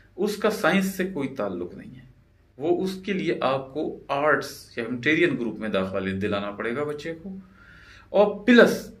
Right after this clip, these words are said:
जब आप enter कर चुका होगा आपका बच्चा, और वो graduation की तरफ जाएगा, तो आप इस चीज़ का लाजमी ध्यान रखें कि पीसीए, सीएसएस, पीएससीएस कहता हूँ, नहीं, सीएसएस की ये शर्त है कि आपके बच्चे ने graduation जो है वो honors के साथ की हो,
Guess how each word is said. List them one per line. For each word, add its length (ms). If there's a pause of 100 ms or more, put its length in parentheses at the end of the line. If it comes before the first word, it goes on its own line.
(500)
जब 240
आप 280
enter 320
कर 160
चुका 260
होगा 280
आपका 260
बच्चा, 520 (500)
और 160
वो 80
graduation 560
की 100
तरफ 220
जाएगा, 340
तो 100
आप 340
इस 200
चीज़ 200
का 140
लाजमी 440
ध्यान 300
रखें 260
कि 80
पीसीए, 640 (100)
सीएसएस, 680 (100)
पीएससीएस 520
कहता 240
हूँ, 80
नहीं, 160 (180)
सीएसएस 560
की 140
ये 60
शर्त 340
है 80
कि 140
आपके 300
बच्चे 320
ने 100 (140)
graduation 480
जो 220
है 80
वो 300
honors 320
के 100
साथ 280
की 180
हो, 160